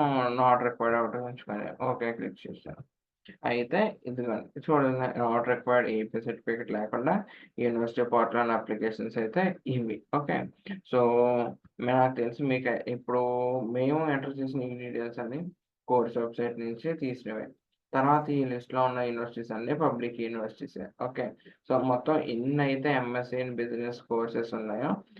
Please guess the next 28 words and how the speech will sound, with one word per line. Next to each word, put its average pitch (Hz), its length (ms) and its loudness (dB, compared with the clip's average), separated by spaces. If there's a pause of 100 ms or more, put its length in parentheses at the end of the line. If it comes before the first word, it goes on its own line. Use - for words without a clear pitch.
(140)
ఆ 113 200 0
కోర్సెస్ 120 500 0
అన్ని 120 320 2
లిస్ట్‌లో 123 360 0
అయితే 113 360 2
ఉంటాయి. 107 340 0 (200)
ఓకే, 131 280 0 (140)
ఖచ్చితంగానే. 120 680 -2 (440)
So 131 120 2 (260)
ఇలాగైతే 127 680 2 (180)
మీకు 127 280 0
వచ్చే 117 280 0
లిస్ట్ 131 280 -2
ఉంటది. 104 380 -2 (100)
So - 140 0 (100)
దీన్ని 120 440 2
బట్టి 123 320 2 (420)
మీరు 123 300 4
మీ 123 180 0
ప్రొఫైల్‌ని 120 480 2
బట్టి 143 200 0
షార్ట్ 117 340 4
లిస్ట్ 117 200 0
చేసుకొని 117 380 2 (100)
మొత్తం 131 280 2
అంతా 104 220 0
చేసుకోవచ్చు. - 580 -12 (400)
So 117 140 0